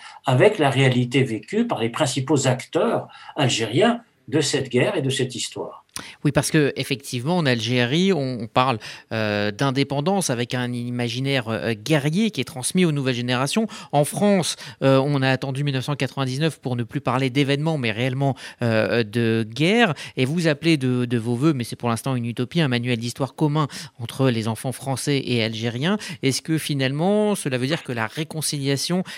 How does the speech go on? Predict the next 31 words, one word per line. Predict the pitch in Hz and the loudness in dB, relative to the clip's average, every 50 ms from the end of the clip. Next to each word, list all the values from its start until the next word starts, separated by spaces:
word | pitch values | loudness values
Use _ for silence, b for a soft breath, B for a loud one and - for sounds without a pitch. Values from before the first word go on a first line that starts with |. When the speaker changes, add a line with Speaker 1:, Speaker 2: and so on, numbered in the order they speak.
| B B | B B
Speaker 2:
elle | 123 117 | -2 0
n'est | 117 113 | -2 -2
pas | - - 120 | 0 0 0
un | 120 120 | 0 0
choix | - - 143 139 135 - - | -2 0 2 2 2 2 0
historique, | - - - - 156 156 190 170 | -4 -6 -4 -4 -2 -4 -2 -2
mais | 175 147 | -2 -4
c'est | - - | -2 -2
un | 131 127 | -4 -4
choix, | - - 160 156 - B B B B B | -2 0 -2 -2 -2 B B B B B
euh, | 117 117 113 | -2 -2 -2
politique, | - - - 196 185 180 165 151 - 240 247 247 - | -2 0 2 2 2 2 -2 -4 -2 -2 -2 0 -2
et | 165 | -2
c'est | 147 160 151 | -2 -2 -2
un | 151 151 | -2 -4
choix | - - 214 214 | -2 -4 -4 -2
que | 214 160 139 B B B B - | -2 -4 -4 B B B B -2
personne, | - 160 156 - - 196 190 196 190 | -2 -2 -2 0 0 2 2 2 0
euh, | 160 - 120 135 | -2 -2 -2 0
des | 127 139 135 | 0 0 0
deux | 131 165 170 | 2 0 0
côtés, | - 170 165 156 - 175 175 170 156 | 0 0 -2 0 0 0 2 2 2
euh, | 131 117 | 0 0
de | 123 131 | 0 0
la | 123 127 | 0 0
Méditerranée | 127 135 127 127 - 143 127 127 151 185 | 0 -2 -4 -4 -2 -2 -2 0 0 0
n'est | 175 143 127 | -2 -2 -2
capable | - - - - 165 156 151 | -2 -2 0 0 -2 0 0
de | 156 147 | -2 0
faire | - 175 175 160 | 0 -2 -2 -2
aujourd'hui ? | 156 143 151 147 147 165 196 233 | -2 -4 -6 -6 -6 -6 -6 -6